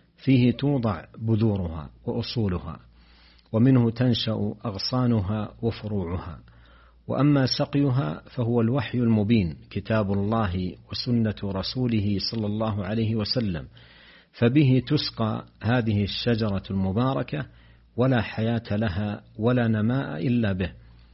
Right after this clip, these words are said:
وأما أصلها فهو أصول الإيمان الستة:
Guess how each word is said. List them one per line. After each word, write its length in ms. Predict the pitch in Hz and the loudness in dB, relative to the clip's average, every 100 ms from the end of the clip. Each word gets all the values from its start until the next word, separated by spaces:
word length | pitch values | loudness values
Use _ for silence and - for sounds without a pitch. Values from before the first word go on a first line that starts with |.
| - _ - | -20 _ -6
وأما 600 | 113 139 147 131 113 143 | -2 2 4 4 0 -2
أصلها 600 | 135 - 117 104 123 - - - _ _ _ - | -4 0 0 0 -2 -6 -12 -20 _ _ _ -2
فهو 380 | 120 117 123 | 0 0 -2
أصول 380 | 131 - 151 143 | -4 -2 0 2
الإيمان 680 | 117 123 110 110 123 131 139 - | 2 2 0 2 2 0 -4 -6
الستة: 600 | 101 - - - 87 | -6 -4 -4 -6 -10